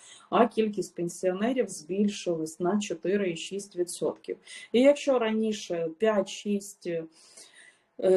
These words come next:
людей, які працювали, утримували одного пенсіонера, то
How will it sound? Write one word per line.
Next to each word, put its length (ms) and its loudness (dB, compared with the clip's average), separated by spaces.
людей, 360 8
які 220 0
працювали, 680 0
утримували 680 0
одного 420 0
пенсіонера, 920 -2
то 360 -2